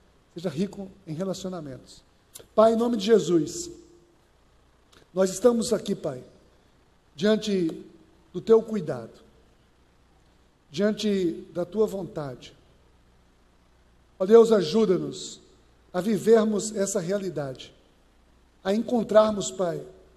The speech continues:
o entendimento de quão rico nós já somos. E querer viver, Pai,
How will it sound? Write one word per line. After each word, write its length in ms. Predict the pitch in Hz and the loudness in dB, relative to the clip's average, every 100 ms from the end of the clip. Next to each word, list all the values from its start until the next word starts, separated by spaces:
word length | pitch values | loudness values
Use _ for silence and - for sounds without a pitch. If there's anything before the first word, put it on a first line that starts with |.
| _ _ _ _ _ _ _ - | _ _ _ _ _ _ _ -8
o 80 | |
entendimento 1120 | 214 214 226 196 196 190 208 202 202 180 165 - - | -8 -4 -4 -2 0 0 0 -2 -2 0 -2 -12 -16
de 100 | 180 | -18
quão 360 | - 233 240 | -4 -2 0
rico 580 | 214 - 196 226 - 156 - - - _ _ _ - | -4 -4 -2 -2 -4 -16 -18 -20 -20 _ _ _ -6
nós 240 | 180 196 | -2 0
já 120 | 196 | -2
somos. 720 | 175 - 170 147 151 - - _ _ _ _ _ _ _ _ _ _ | -6 -8 -12 -14 -18 -20 -20 _ _ _ _ _ _ _ _ _ _
E 40 | |
querer 280 | 196 220 233 | 2 6 8
viver, 500 | 233 220 151 214 214 | 6 -2 4 6 6
Pai, 580 | 214 208 214 208 202 | 2 0 0 0 -4